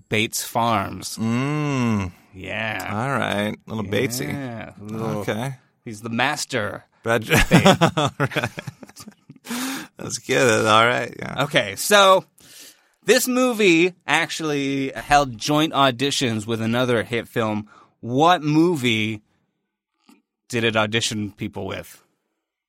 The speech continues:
Speaker 2: Oh, nineteen seventy-six. I don't know. I, uh, uh, American Graffiti or something?
Speaker 1: No.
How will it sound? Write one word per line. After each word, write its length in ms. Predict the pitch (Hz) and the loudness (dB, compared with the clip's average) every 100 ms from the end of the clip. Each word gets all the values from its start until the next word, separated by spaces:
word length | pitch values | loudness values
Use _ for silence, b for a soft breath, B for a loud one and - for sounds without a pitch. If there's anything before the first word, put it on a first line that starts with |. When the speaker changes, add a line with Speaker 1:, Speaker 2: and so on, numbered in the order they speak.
| _ _ _ | _ _ _
Speaker 2:
Oh, 340 | 101 104 101 101 | 0 4 4 2
nineteen 280 | 107 113 | 0 -2
seventy-six. 920 | 104 113 107 104 101 - 104 92 - - - | -2 2 2 2 -2 -4 -6 -6 -10 -14 -4
I 180 | 131 160 | 2 4
don't 80 | 123 | 4
know. 140 | 117 | 4
I, 240 | 123 131 113 104 | 4 2 0 -2
uh, 360 | 107 117 113 107 - - | 0 2 2 -2 -6 -8
uh, 140 | 127 | -4
American 360 | 117 113 117 110 | -2 -2 -6 -6
Graffiti 440 | 113 - 123 143 170 | -10 -8 -8 -6 -6
or 60 | |
something? 460 | 175 185 196 190 165 b b b b b b b - | -6 -8 -6 -6 -6 b b b b b b b -4
Speaker 1:
No. 760 | 240 165 139 110 101 127 | -2 2 2 0 -6 -12